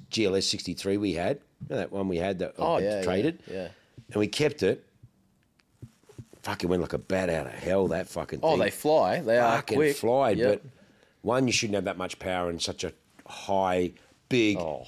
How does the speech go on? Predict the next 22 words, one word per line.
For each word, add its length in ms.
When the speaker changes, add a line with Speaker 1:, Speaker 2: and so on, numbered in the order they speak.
Speaker 1:
S 280
U 180
V, 340
Speaker 2:
Don't 140
get 120
me 60
started. 320
Speaker 1:
seven-seater. 680
Like, 160
Speaker 2:
Don't 220
get 140
me 60
Speaker 1:
fucking 220
Speaker 2:
started. 260
Speaker 1:
hell, 220
it 60
was 160
ridiculous 1000
how 160
quick 260
it 100
was. 360